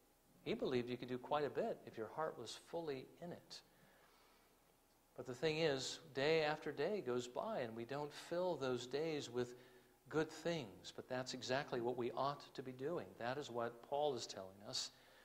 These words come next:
we need to be doing. That's why Jesus came into the world, is that we would do exactly that. And again, by that, I don't necessarily mean that you drop everything you're doing and then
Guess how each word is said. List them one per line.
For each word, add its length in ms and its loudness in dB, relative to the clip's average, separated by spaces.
we 140 -4
need 400 0
to 100 -8
be 120 -6
doing. 340 -2
That's 240 -2
why 160 0
Jesus 400 0
came 260 -4
into 200 -8
the 80 -2
world, 440 8
is 120 -4
that 180 -4
we 80 -4
would 200 -8
do 360 2
exactly 720 -2
that. 440 4
And 80 -2
again, 260 4
by 220 8
that, 240 4
I 60 6
don't 200 0
necessarily 640 -2
mean 280 0
that 140 -4
you 140 -4
drop 320 8
everything 400 2
you're 100 -2
doing 360 0
and 140 4
then 260 6